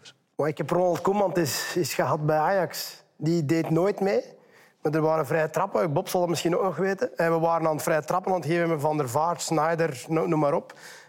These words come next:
Speaker 2: En Maarten Stekelenburg stond in doel. En, of Bogdan Lobond. En, eh, wij waren er echt, ja,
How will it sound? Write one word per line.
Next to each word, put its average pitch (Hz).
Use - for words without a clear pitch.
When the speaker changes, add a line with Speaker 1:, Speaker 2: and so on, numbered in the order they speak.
Speaker 2:
En 151
Maarten 156
Stekelenburg 190
stond 175
in 165
doel. 220
En, 160
of 156
Bogdan 147
Lobond. 147
En, 147
eh, 139
wij 143
waren 151
er 143
echt, -
ja, 120